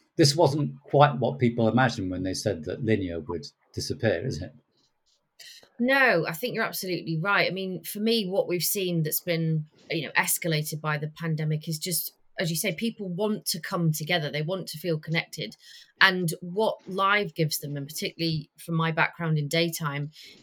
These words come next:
Speaker 2: is they feel part of a national conversation. The, they're of the day, they're of the moment. And obviously there was only one story in town last year, and we're moving away from that now. But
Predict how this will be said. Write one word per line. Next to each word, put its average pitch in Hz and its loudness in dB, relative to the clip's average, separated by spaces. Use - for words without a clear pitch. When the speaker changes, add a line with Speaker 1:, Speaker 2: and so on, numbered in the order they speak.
Speaker 2:
is 190 2
they 190 0
feel 180 0
part 185 6
of 165 2
a 170 2
national 160 -2
conversation. 170 -2
The, 165 2
they're 170 0
of 175 0
the 175 -2
day, 170 4
they're 160 2
of 170 0
the 160 -4
moment. 160 2
And 165 -2
obviously 160 -2
there 165 -2
was 165 0
only 170 2
one 165 2
story 160 0
in 147 -2
town 156 -2
last 156 -2
year, 156 2
and 151 0
we're 170 0
moving 165 2
away 170 2
from 165 -2
that 156 0
now. 151 2
But - -2